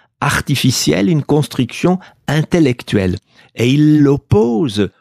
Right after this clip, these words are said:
au fond, à une conception de l'État qui serait organique. L'État qui serait l'émanation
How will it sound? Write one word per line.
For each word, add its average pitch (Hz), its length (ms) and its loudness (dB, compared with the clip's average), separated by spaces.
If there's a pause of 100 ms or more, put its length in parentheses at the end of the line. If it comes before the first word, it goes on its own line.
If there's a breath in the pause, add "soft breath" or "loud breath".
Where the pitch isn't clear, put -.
(140)
au 147 240 2
fond, 208 480 -4 (300 soft breath)
à 156 240 -2
une 139 180 0
conception 143 680 -2
de 117 120 0
l'État 117 560 -2
qui 127 80 -4
serait 135 360 -2 (160)
organique. 135 840 -2 (340 soft breath)
L'État 156 720 -2 (340)
qui 113 60 0
serait 139 420 0
l'émanation 147 1120 0